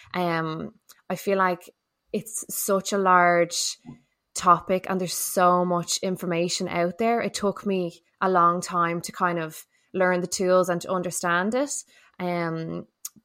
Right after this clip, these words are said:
but yeah, wellness and kind of prioritizing my self-care changed the direction that my life was going. Um, so that's kind of where I, where I really got into it.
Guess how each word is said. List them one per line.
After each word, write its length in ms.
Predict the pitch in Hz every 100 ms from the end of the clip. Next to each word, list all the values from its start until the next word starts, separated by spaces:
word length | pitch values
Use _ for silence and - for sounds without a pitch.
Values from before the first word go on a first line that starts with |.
| -
but 340 | 185 170 160 - -
yeah, 400 | 180 175 180 185
wellness 680 | 175 175 175 190 190 170 -
and 240 | 185 175 170
kind 200 | 185 170
of 320 | 160 - - _ _ _ _ _
prioritizing 720 | - 180 165 170 180 170 170
my 120 | 165
self-care 920 | 156 175 165 - 180 175 165 165 160 _ _ _ _ _
changed 680 | - 175 170 170 160 - -
the 100 | 175
direction 420 | 170 165 165 180
that 100 | 165
my 120 | 170
life 320 | 165 170 170 180
was 100 | 165
going. 420 | 156 175 208 147 _ _ _
Um, 440 | 180 175 170 165
so 120 | - 175
that's 220 | 175 -
kind 160 | 208
of 60 | 185
where 200 | 180 175
I, 120 | 165 -
where 240 | - 180 175
I 60 |
really 220 | 170 175
got 140 | 170 165
into 300 | 170 180 -
it. 260 | - -